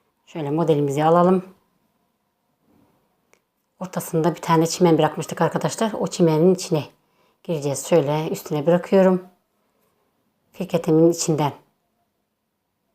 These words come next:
Çimenin içinden de geçirdikten sonra fiyongumun alt tarafından da geçiriyorum. Şöyle tutalım. Şunları arkaya alalım. Önce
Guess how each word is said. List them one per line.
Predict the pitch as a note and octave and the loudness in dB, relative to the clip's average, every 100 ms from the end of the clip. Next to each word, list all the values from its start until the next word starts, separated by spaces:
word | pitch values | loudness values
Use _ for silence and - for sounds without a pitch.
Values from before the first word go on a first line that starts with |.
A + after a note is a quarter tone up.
| _ _ _ _ _ _ _ _ _ _ _ _ | _ _ _ _ _ _ _ _ _ _ _ _
Çimenin | - F3+ D#3 | -4 0 0
içinden | D3+ - D3+ D3 | -2 -2 0 0
de | C#3+ | 0
geçirdikten | E3 E3 C#3+ - - D3 | 0 -2 -8 -14 -8 -8
sonra | - F#3 F3+ | 0 0 0
fiyongumun | F#3 F3 D#3 D#3 | 0 -2 0 0
alt | E3+ E3 | 0 -2
tarafından | - D3 - D3+ D#3 E3+ | -2 -4 -4 -2 0 0
da | G3 G3+ - _ _ _ _ _ _ _ _ _ _ _ _ _ _ _ _ _ _ _ _ _ _ _ _ _ _ _ _ _ _ | 0 -2 -14 _ _ _ _ _ _ _ _ _ _ _ _ _ _ _ _ _ _ _ _ _ _ _ _ _ _ _ _ _ _
geçiriyorum. | F3 D#3+ - - C#3+ | -14 -14 -14 -10 -10
Şöyle | - E3 C#3 | -6 -8 -8
tutalım. | - - D#3+ E3 F3 - _ _ _ _ _ _ _ _ _ _ _ _ | -14 -6 -2 -2 -4 -10 _ _ _ _ _ _ _ _ _ _ _ _
Şunları | - G3 D#3+ D3+ | -14 -12 -8 -6
arkaya | D3+ - D3+ C#3+ | -8 -6 -4 -2
alalım. | D#3 F3 F3 _ _ _ G3+ | -2 -4 -6 _ _ _ -2
Önce | F3 E3+ F#3 | -2 0 -2